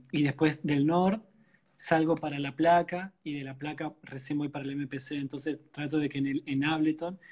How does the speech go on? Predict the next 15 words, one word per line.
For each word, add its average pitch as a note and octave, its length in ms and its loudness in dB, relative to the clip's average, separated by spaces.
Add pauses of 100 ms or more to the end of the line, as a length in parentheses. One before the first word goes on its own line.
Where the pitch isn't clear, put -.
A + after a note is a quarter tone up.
(280)
me C#3+ 160 0
quede D3+ 220 2
siempre D#3+ 420 0
backupeado D3+ 720 -2
todos D#3 240 0
los C#3 180 -4
midis D3 340 0
que C3+ 120 -6
le A#2+ 80 -6
estoy - 180 -4
mandando D3 320 2
al D3 100 -2
M D3+ 160 4
P D3+ 140 -6
C, F3 380 -2